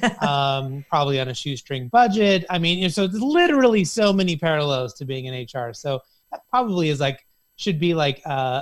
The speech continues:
Speaker 2: uh, an internship every H R person should have to do before actually going into H R. I love that. That's great.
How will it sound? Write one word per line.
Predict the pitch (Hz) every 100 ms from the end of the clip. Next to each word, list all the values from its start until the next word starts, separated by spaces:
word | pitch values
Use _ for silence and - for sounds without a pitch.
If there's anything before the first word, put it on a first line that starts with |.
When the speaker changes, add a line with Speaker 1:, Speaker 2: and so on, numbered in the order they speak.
| 147
Speaker 2:
uh, | 131 123 120 - -
an | - 180
internship | 180 190 180 151 - 143
every | 147 135 151
H | 143 -
R | 135
person | 131 147 170 143
should | - 135
have | 135 131
to |
do | 123 135 123
before | 113 135 127 139 135
actually | 123 113 127 117
going | 139 139 135
into | 117
H | 113 113 -
R. | 117 -
I |
love | 135 135 127
that. | 113 127
That's | 123 -
great. | 135 127 123